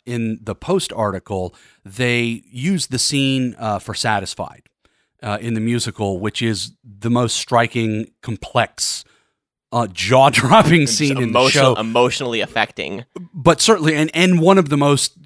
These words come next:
Speaker 1: of all those things I've ever seen on stage, full stop, of any kind, of any kind of production, of anything,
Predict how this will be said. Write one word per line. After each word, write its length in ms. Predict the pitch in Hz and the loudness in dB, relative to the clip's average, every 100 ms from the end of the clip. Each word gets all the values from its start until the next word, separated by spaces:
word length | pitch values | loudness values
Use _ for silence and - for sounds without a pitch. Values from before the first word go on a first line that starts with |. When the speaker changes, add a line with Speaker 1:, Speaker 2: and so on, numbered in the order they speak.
| _ | _
Speaker 1:
of 180 | 135 127 | -6 0
all 220 | 135 139 | 4 4
those 220 | 135 127 | 2 -2
things 180 | 139 120 | -4 -2
I've 120 | 120 | 0
ever 120 | 120 | -2
seen 240 | 110 131 117 | -2 -4 -2
on 120 | 110 | -4
stage, 360 | - 113 107 - | -2 -2 -2 -4
full 200 | 113 104 | -6 -6
stop, 380 | - 95 - - | -2 -4 -4 -6
of 100 | 113 | -2
any 160 | 123 | -2
kind, 380 | 113 101 - _ | -4 -6 -8 _
of 120 | - 120 | -12 -4
any 140 | 143 | -4
kind 180 | 139 139 | -2 -4
of 80 | - | -2
production, 400 | 123 120 123 117 | -2 -2 -2 -6
of 120 | 107 | -6
anything, 440 | 113 104 95 73 | -6 -8 -12 -20